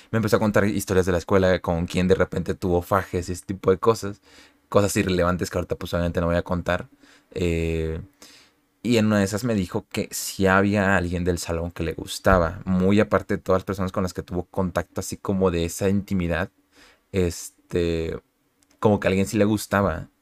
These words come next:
Y, pues, yo sabía que él era bisexual, ¿sabes? Entonces, este, pues yo, yo por mi, yo por mi lado dije,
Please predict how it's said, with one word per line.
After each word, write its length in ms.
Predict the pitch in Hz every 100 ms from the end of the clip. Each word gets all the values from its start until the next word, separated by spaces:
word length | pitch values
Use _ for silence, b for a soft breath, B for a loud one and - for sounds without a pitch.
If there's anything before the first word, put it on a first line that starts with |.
| -
Y, 480 | 113 104 104 113 - _ _ _ _ _
pues, 160 | - - -
yo 160 | 92
sabía 260 | 87 95 95
que 200 | - 92
él 100 | 87
era 120 | 92 92
bisexual, 600 | - 95 - 98 87 90 _ - - _
¿sabes? 460 | - 82 82 123 _ _ b b b b - -
Entonces, 600 | 85 82 92 95 107 -
este, 1160 | 90 - - _ 95 87 87 85 82 80 78 - _ _ _ _ _ _ -
pues 120 | 104
yo, 240 | 95 - -
yo 220 | 104 92 85
por 160 | 117
mi, 200 | 113 92 87
yo 140 | 87
por 120 | 104
mi 80 | 107
lado 240 | 90 90 92
dije, 340 | 90 - 92